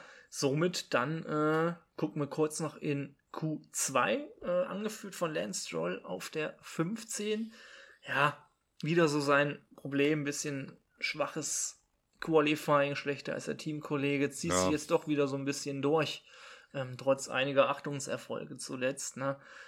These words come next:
Speaker 1: Dann haben wir Hülkenberg auf der vierzehn und ja, der nächste wird nochmal interessant mit Pierre Gasly, eigentlich auf der dreizehn qualifiziert.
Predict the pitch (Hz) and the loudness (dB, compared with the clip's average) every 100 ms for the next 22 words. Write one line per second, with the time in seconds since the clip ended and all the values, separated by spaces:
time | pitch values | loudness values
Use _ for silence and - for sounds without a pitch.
0 | - - 143 160 143 143 143 131 180 220 | -4 6 6 6 2 2 2 4 2 2
1 | 170 170 165 - 151 - 170 - 190 190 | 2 2 2 0 -2 0 -6 -2 -2 0
2 | - 196 196 185 - 180 180 - 143 143 | -2 -2 -2 -2 2 2 0 4 6 8
3 | 139 185 240 - 196 196 190 185 175 202 | 6 2 -2 -4 -4 0 -2 2 0 0
4 | 175 165 156 165 156 - 160 143 170 180 | -4 -2 -2 0 -4 0 2 4 2 -2
5 | - 202 202 - 151 180 214 220 220 - | -2 -2 -4 -2 4 4 4 2 -2 -2
6 | 202 - 165 151 151 190 - 190 - 170 | -4 2 2 4 2 2 -4 -4 0 0
7 | 185 175 151 - 185 220 269 | 0 -4 -6 -4 0 2 2